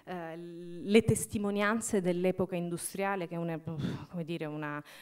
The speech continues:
un fenomeno recentissimo, perché è lungo meno di, di un secolo e si è consumato all'interno di un secolo.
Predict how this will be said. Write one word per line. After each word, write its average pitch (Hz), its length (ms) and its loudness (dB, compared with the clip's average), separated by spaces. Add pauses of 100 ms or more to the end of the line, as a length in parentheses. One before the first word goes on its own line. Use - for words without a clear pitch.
(100)
un 170 100 -6
fenomeno 175 500 0
recentissimo, 170 840 -4
perché 160 380 -8
è 175 380 -6
lungo 170 340 -4
meno 165 180 -4
di, 160 120 -6 (300)
di 175 80 -6
un 170 160 -2
secolo 214 480 4
e 170 60 6
si - 180 -4
è 180 80 -4
consumato 180 720 -2
all'interno 156 540 -4
di 156 80 -8
un 156 120 -8
secolo. 151 560 -6